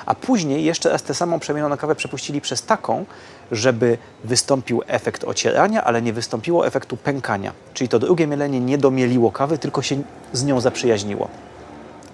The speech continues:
I to nie spowodowało mocniejszego naelektryzowania kawy. Natomiast jeżeli się zmieli kawę takimi oczkami, a później takimi, czyli jeszcze ją do-, rozpęknę mocniej, to wtedy ta elektryfikacja była większa. Czyli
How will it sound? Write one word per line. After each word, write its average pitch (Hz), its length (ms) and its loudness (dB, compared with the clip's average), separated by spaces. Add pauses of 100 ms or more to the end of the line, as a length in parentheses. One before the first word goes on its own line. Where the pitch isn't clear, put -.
I - 80 0
to 156 140 2
nie 165 160 2
spowodowało 131 720 4 (320)
mocniejszego 123 600 0
naelektryzowania 107 760 -2
kawy. 101 260 -6 (400)
Natomiast 120 580 0
jeżeli 113 280 0
się 104 260 0 (360)
zmieli 117 340 2
kawę 107 260 0
takimi 151 360 2
oczkami, 104 460 -2
a - 80 0
później 147 420 2
takimi, 104 480 -6 (380)
czyli 113 260 -4 (180)
jeszcze 131 440 6
ją 107 300 4 (300)
do-, 120 120 6
rozpęknę 135 680 0
mocniej, 107 480 -2
to - 100 -4
wtedy 156 300 0
ta - 80 0
elektryfikacja 117 680 0
była 101 180 0
większa. 95 340 -6
Czyli 131 340 0